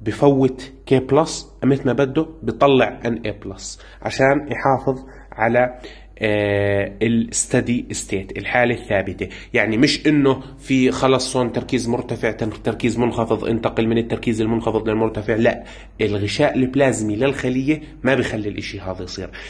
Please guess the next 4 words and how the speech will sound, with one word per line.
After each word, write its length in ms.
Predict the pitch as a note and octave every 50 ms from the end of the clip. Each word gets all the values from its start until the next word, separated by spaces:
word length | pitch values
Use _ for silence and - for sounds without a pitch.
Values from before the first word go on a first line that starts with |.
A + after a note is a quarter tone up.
| - - -
لكن 360 | C#3 D#3 D3+ C3 - - - - - - - - - - - - - - -
في 80 | - A2+
بعض 260 | A#2 D3+ D3+ D3+ D#3+
الحالات 680 | E3 - - - C#3 C3 C3+ A#2+ A2 A2 G#2+ - -